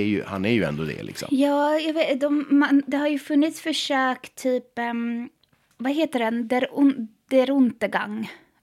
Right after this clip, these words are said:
Speaker 2: Undergången.
Speaker 1: Undergången, ja, briljanta tyska
Speaker 2: Ja.
Speaker 1: filmen, ja.
Speaker 2: Om, ehm, Hitler då. Eh, och det som, en sak som är så fascinerande är att det vi...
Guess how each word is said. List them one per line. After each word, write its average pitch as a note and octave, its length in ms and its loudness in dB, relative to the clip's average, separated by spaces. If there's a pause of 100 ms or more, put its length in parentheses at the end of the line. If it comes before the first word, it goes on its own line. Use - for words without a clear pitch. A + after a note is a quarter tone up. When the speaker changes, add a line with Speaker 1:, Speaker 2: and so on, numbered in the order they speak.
(120)
Speaker 2:
Undergången. A#2+ 320 6
Speaker 1:
Undergången, G#2+ 400 4
ja, D2+ 80 -2
briljanta E2+ 720 -2 (160)
tyska B3+ 180 2
Speaker 2:
Ja. B3 120 0
Speaker 1:
filmen, C2+ 220 -6
ja. E2 160 -8 (540)
Speaker 2:
Om, B3 380 0
ehm, A3+ 360 0 (400)
Hitler D#3 380 -4
då. B3+ 260 -6 (640)
Eh, A3+ 340 0 (100)
och - 300 -8
det C4 220 -2
som, C4+ 160 -10 (320)
en D4 140 0
sak E4 220 0
som C4+ 180 2
är B3+ 60 0
så B3+ 160 -6
fascinerande B3 840 -2
är A3+ 80 -2
att A3 180 -10
det A#3 200 -2
vi... C4 480 -2